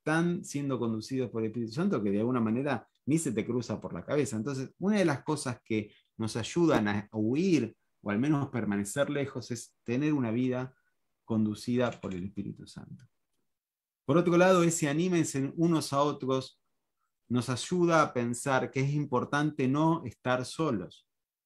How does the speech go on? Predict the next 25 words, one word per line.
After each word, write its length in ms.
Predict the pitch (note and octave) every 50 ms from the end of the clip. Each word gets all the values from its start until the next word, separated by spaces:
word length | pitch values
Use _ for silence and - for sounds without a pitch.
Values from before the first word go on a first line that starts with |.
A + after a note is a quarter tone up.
| _ _ _ _ _ _ _ _ _ _
Tenemos 400 | - A2 A#2+ C#3 D3+ D#3 C#3+ C3
que 120 | C3 A#2+
tener 180 | G#2 A2+ A2+ A2
un 220 | A2 G#2+ G2+ G2+
Pablo, 400 | - C#3+ D3 D3+ D3+ C#3+ C3+ A#2+
un 100 | A2+ G#2+
Bernabé, 420 | G#2 G#2 G#2 G2+ G2+ G#2 A2 A#2+ C3
un 160 | B2 A#2 G#2+
Timoteo, 720 | - G#2 G2+ G2 F#2+ G2 - D3+ D3+ C#3 B2 A#2 G#2+ - _ _ _ _ _ _ _ _ _
personas 480 | - B2 B2 B2 - F3 F3 F#3 D#3 -
que 100 | - C3+
de 80 | B2
alguna 240 | B2 C3+ D3 D3+ D3
manera 260 | C3+ C3+ C#3+ D3 C#3+
nos 300 | C#3+ C3+ B2+ A2+ - -
ayuden 720 | A#2 G#2+ - - - G3+ G3 D#3+ A#2+ G2+ F#2+ F#2+ G2 - _ _ _ _ _ _ _ _ _ _ _
a 420 | G#2+ G2+ G2+ G2 F#2+ F#2+ F#2+ - - _ _ _ _ _ _ _ _ _ _ _ _
salir 440 | - - - A#2 A#2 C3 C#3 C3+
adelante 560 | B2 A#2 A2+ A#2+ C#3 D3 C#3+ C3 - - G#2+ G2
si 140 | - -
estamos 340 | F2+ - A#2 A#2+ A#2+ A2 G#2
cayendo 440 | - G#2+ G2+ G2 - A#2+ A#2 A#2 A2
en 80 | G2+ G2+
mucha 300 | G#2+ A#2 A2+ - - G#2+
derrota, 640 | F#2+ G2 G2+ G#2 C3 C3+ B2 - - A2 A2+ A2